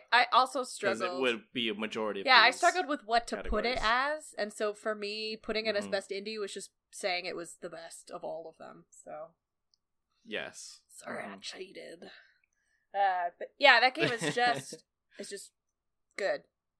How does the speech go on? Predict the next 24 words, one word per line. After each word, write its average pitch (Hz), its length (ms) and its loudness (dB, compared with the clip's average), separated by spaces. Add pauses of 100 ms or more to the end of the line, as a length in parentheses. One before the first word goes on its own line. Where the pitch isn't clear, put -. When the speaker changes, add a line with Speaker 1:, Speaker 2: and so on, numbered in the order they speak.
(320)
Speaker 1:
I 254 100 6
just 359 160 -2
feel 381 120 2
like 339 140 2
it's 277 140 -2
really 285 240 -6
rare 233 480 2
now 208 260 6
at - 120 0
the 202 60 -8
point 202 280 -2
where 196 100 2
I'm 196 140 0
at 190 120 2
in 175 80 -6
my 170 120 0
life 175 280 -2
to, 190 120 -10
like, 165 300 -4 (100)
play 190 280 -4
a 175 40 -8
game 175 300 -10
that 175 100 -4
I, 160 220 -2